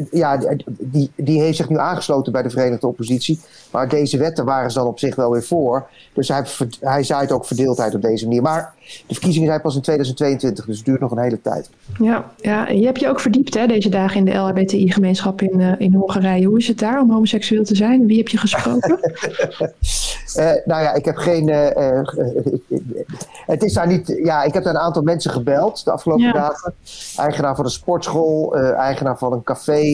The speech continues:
Speaker 1: eh, nou ja, nog wat andere mensen. Eh, ja, die, ja, de ene is, ze zijn allemaal strijdbaar. Ik bedoel, het is niet zo dat, dat nu, eh, de stenen door de ruiten vliegen. Eh,
Speaker 2: Nee.
Speaker 1: m-, mensen demonstreren nog. Er is in juli een grote gay pride,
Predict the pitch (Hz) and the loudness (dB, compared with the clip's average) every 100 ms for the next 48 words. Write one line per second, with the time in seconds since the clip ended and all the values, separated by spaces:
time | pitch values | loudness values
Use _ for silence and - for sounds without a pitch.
0 | - - 123 123 120 - - - - - | 0 2 2 2 -2 -10 -16 -16 -14 -4
1 | 135 117 123 131 - 156 151 143 143 - | -2 0 0 -2 -2 0 0 0 0 0
2 | 143 - 147 - - - - 156 135 156 | 0 0 0 -2 -10 -10 -4 -2 0 -2
3 | - - - - - - 165 143 156 180 | -4 -20 -18 -16 -14 -4 0 0 0 2
4 | 196 156 135 - - - - 175 180 226 | 2 2 -2 -8 -18 -16 -6 -2 0 0
5 | 185 - 139 156 170 180 269 - 170 165 | -2 -2 0 0 0 0 0 0 0 0
6 | 147 165 165 156 143 - - _ _ - | 0 0 0 0 -2 -4 -20 _ _ -6
7 | 143 147 147 143 143 139 131 127 131 135 | -2 2 2 2 0 2 2 0 -2 -2
8 | 180 156 139 143 131 139 139 - 143 - | 0 0 2 0 2 0 -2 -2 -2 0
9 | 151 - - 147 131 131 - - - 220 | -2 -2 -2 2 2 0 -4 -16 -4 0
10 | 196 190 - 139 147 143 151 135 127 143 | 2 0 -4 -2 0 0 0 0 0 0
11 | 135 - 208 202 170 165 156 - 139 135 | -2 0 2 2 2 0 0 -2 -2 0
12 | 151 117 156 151 135 127 - 165 156 135 | -2 0 2 4 2 2 0 0 0 0
13 | 143 160 160 160 151 160 | 2 0 2 0 0 -2